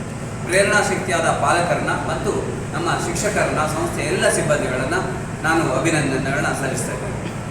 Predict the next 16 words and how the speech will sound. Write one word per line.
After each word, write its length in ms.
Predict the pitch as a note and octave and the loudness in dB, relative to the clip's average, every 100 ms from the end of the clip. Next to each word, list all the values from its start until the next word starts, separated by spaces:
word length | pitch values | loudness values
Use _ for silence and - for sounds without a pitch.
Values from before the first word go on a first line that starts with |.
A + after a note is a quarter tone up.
| - - - | -6 -6 -4
ಇವತ್ತು 220 | E3 F3 | -2 0
ನಮ್ಮ 220 | D#3+ D3+ D3+ | 0 0 0
ಜೊತೆ 440 | D#3+ F#3 - - | 2 2 2 0
ನನ್ನ 160 | C#3 D3+ F3 G3 - - - - | 0 2 2 0 -4 -4 -6 -2
ಸಂಸ್-, 240 | D3+ D3+ | -2 -2
ನಮ್ಮ 160 | - D3+ | 0 0
ಸಂಸ್ಥೆಯ 460 | D#3 E3 - E3+ D3 - - - - - | 2 2 2 2 4 2 0 -4 -4 -4
ಟ್ರೆಜರರ್ 300 | C#3+ D3 E3+ | -2 0 2
ಆದ 300 | D#3 B2+ C3 | 2 2 2
ಭರತ್ 140 | - - | 0 0
ಶೆಟ್ಟಿ 220 | B2 C3+ | -2 -2
ಅವರಿದ್ದಾರೆ, 440 | - - - - - - - - - - - - | -2 -2 0 -2 -4 -6 -6 -6 -6 -6 -6 -4
ಸಂಸ್ಥೆಯ 360 | F3 D#3+ F3 D#3 | -2 -2 0 0
ಪ್ರಾಂಶುಪಾಲರಾದ 760 | C3 C#3+ - D3+ C#3+ C3+ C3+ | 0 -2 -2 -2 -2 -2 0
ಪ್ರದೀಪ್ 600 | B2+ A#2+ - - F3 - | 0 0 0 0 0 0
ಅವರಿದ್ದಾರೆ, 680 | - - B2+ C#3+ - - | 0 -2 0 -2 -2 -6